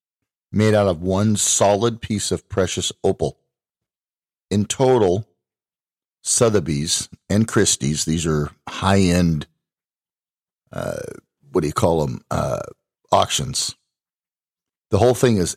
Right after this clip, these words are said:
estimated to be worth ten to twenty million dollars. Now, I'm gonna give you a bonus secret. Inside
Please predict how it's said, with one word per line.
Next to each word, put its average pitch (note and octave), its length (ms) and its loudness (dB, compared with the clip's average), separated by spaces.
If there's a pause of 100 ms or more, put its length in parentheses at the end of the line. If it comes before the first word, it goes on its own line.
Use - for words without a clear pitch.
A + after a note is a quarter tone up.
(100)
estimated E2 680 -2
to D#2+ 60 -8
be E2+ 100 -2
worth F2 380 -2 (100)
ten G#2+ 300 2
to G2+ 100 0
twenty G2+ 440 0
million E2+ 640 2
dollars. C#2+ 640 -2 (1900)
Now, G2 240 2
I'm G2 80 2
gonna F#2 80 0
give F#2+ 180 0
you G2 80 2
a F#2 60 2
bonus G#2 360 2
secret. E2 360 -6
Inside G#2 640 0